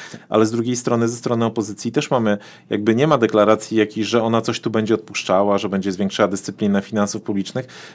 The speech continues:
Przeciwnie, no, jest gwarancja, że żeby zdobyć władzę, w opozycji panuje taki przegląd, nie możemy powiedzieć, że zabierzemy coś, cokolwiek, co pis dał.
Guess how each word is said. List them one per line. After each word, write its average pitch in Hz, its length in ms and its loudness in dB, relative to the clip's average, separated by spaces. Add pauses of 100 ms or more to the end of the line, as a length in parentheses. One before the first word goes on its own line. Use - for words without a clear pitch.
Przeciwnie, 151 440 -2
no, 104 80 2
jest 127 140 0
gwarancja, 135 760 4 (240)
że 110 200 0
żeby 131 240 4
zdobyć 120 300 0
władzę, 139 320 2
w 139 60 -6
opozycji 123 440 -4
panuje 117 260 0
taki - 220 -10
przegląd, 127 440 0
nie 139 80 0
możemy 127 360 0
powiedzieć, 123 320 -2
że 113 100 -4
zabierzemy 113 520 2 (220)
coś, 147 340 0 (240)
cokolwiek, 143 480 4
co 120 120 -2
pis 101 220 -8
dał. 87 240 -2